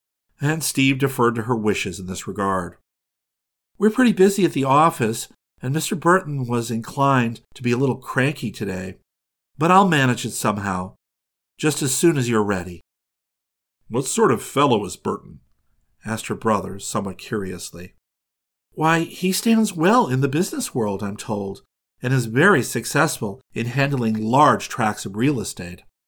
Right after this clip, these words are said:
she replied. Also, he seems a gentleman by birth and breeding. Yet a queerer man I've never met. His chief peculiarity is in being very absent-minded,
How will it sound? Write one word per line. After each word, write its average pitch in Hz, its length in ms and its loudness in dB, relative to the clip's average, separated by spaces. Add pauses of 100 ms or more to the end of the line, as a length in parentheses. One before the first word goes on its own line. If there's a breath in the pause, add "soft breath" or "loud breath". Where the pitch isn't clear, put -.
(200)
she - 280 -6
replied. 90 540 -10 (580)
Also, 202 500 0
he 147 160 -4
seems 233 500 -2
a 165 120 0
gentleman 143 580 0
by 113 160 -2
birth 117 420 0
and 113 140 -8
breeding. 113 540 -4 (800)
Yet 175 180 2
a 185 60 2
queerer 233 500 2
man 131 240 2
I've 151 220 -2
never 170 200 -2
met. 214 400 4 (640)
His - 220 -2
chief - 420 0
peculiarity 143 1000 0 (260)
is 147 220 -2
in 147 260 -2
being 135 340 -2
very 170 460 2
absent-minded, 151 880 -2